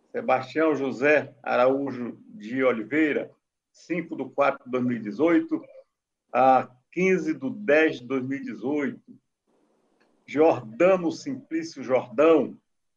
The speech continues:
vinte e dois do dez de dois mil e dezoito a oito do onze de dois mil e dezoito.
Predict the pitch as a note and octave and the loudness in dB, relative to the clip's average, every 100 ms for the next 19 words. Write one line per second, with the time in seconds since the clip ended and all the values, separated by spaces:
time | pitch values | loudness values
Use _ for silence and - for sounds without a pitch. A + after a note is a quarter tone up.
0 | _ _ _ _ _ _ _ _ _ - | _ _ _ _ _ _ _ _ _ -8
1 | F3 F#3 D#3+ F3 D#3+ C3 A2+ C#3 D#3 C3+ | -6 -6 -2 0 0 -2 -4 2 4 2
2 | B2 A#2+ C#3 B2 C3 C3 A2 G#2 D#3+ E3 | -2 -8 -6 -4 -6 -6 -8 -2 2 2
3 | D#3+ D#3 - _ - B2+ C3 B2+ A#2+ A2+ | 0 -6 -10 _ -2 2 4 4 4 2
4 | A2+ - _ _ _ _ _ _ D#3 F3+ | 0 -4 _ _ _ _ _ _ 0 0
5 | F3 - D3+ C3 C3+ E3 D3+ C3+ C#3 C3+ | -2 -6 -6 -2 0 2 0 -4 -6 -6
6 | C#3 B2 G2+ C#3+ D#3+ D3 - | -8 -12 -6 0 2 2 -4